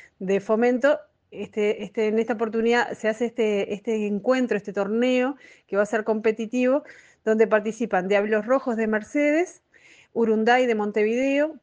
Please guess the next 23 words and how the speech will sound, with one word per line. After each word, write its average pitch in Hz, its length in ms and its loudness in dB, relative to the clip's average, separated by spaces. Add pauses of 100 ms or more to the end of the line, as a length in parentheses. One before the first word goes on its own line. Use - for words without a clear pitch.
Panteras 220 440 2
Libres 240 380 0
de 196 120 -2
Trinidad, 202 580 -2 (340)
la 190 240 2
Tribu 262 360 2
de 190 120 0
Carmelo, 208 460 0
del 170 100 0
Polideportivo 165 640 -4
Carmelo, 226 600 -2
Anastasia 190 680 -2
de 170 80 -2
Fray 180 220 -4
Ventos, 247 520 -2 (200)
Halcones 190 400 -4
de 220 100 4
Rosario 277 580 0
y 240 140 -2
los 330 160 0
Playeros 208 460 -2
de 214 100 -2
Fomento, 233 500 0